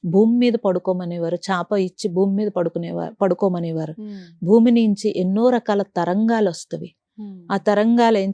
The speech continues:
Speaker 1: చేస్తే భూమాత అన్నారు, భూమాత
Speaker 2: మ్మ్.
Speaker 1: అన్నింటినీ రిసీవ్ చేసుకుని తన నుంచి ఒక పాజిటివ్ ఇస్తుంది.
Speaker 2: మ్మ్.
Speaker 1: అది మనకు అందితే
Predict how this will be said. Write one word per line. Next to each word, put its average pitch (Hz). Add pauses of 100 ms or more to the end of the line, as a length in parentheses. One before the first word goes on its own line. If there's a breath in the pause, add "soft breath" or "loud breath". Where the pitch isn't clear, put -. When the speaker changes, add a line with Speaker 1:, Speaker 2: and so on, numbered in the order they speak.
Speaker 1:
చేస్తే 190
భూమాత 196
అన్నారు, 180 (320)
భూమాత 208
Speaker 2:
మ్మ్. 202
Speaker 1:
అన్నింటినీ 226
రిసీవ్ 214 (100)
చేసుకుని 185
తన 190
నుంచి 240
ఒక 202
పాజిటివ్ 190
ఇస్తుంది. 165 (220)
Speaker 2:
మ్మ్. 196 (240)
Speaker 1:
అది 196
మనకు 233
అందితే 196